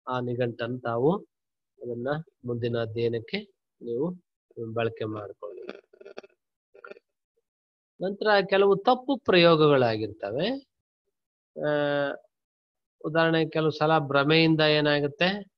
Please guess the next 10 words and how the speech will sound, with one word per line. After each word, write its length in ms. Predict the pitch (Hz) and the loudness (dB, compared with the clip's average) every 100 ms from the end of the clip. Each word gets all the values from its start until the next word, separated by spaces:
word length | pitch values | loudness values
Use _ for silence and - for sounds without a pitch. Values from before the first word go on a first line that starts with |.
| _ _ _ _ _ _ _ 147 | _ _ _ _ _ _ _ -4
ಆ, 360 | 147 143 139 139 | 0 0 0 -2
ಈ 420 | 139 143 143 139 | 0 2 4 2
ತರ 260 | 139 139 135 | 2 -2 -2
ತಪ್ಪು 380 | 135 131 - | -4 -4 -8
ಪ್ರಯೋಗಗಳು 520 | 131 131 123 120 120 117 | -6 -2 -2 0 -2 -2
ಆಗೋ 280 | 113 113 | -2 -4
ಸಾಧ್ಯತೆ 560 | 110 113 107 110 107 104 | -6 -4 -4 -6 -8 -8
ಇರುತ್ತೆ. 360 | 101 98 - 95 | -8 -12 -16 -12
ಇಲ್ಲ, 520 | - 175 180 180 180 | -4 0 4 4 2
ಪದದ 560 | 180 - 117 143 170 | 0 -2 0 2 2